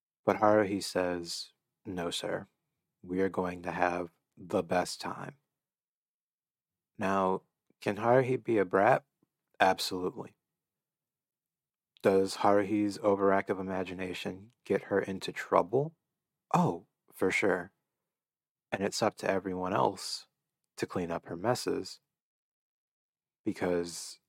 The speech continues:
the supernatural is, of course, supernatural. But life is not dull.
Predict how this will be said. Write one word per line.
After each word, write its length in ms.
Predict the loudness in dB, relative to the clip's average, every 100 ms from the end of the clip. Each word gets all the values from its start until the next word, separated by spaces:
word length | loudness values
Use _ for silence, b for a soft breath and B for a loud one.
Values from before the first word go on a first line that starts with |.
| _ _
the 140 | -2 0
supernatural 880 | 0 -2 -2 -2 -4 0 2 2
is, 460 | 0 -4 -8 -10 -14 _
of 180 | 0 0
course, 480 | -4 -2 -6 -10 -18 _
supernatural. 840 | -8 -2 -2 0 -2 -2 -8 -8 _ _ _ _ _ _ _ _ _ _ _ _ _ _ _ _ _ _ _ _ _ _ _ _ _ _ _ _
But 280 | 0 0 0 _ _ _ _ _ _ _ _ _ _ _ _ _
life 400 | 2 6 6 2
is 140 | -4 -2
not 240 | -4 0
dull. 320 | -2 -4 -10